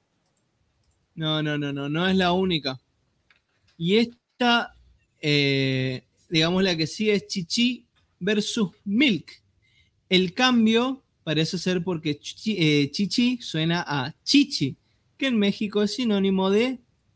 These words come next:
tetas. Entonces,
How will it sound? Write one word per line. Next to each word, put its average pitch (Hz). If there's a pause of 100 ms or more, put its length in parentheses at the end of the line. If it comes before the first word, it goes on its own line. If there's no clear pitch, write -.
(160)
tetas. - (1500)
Entonces, 170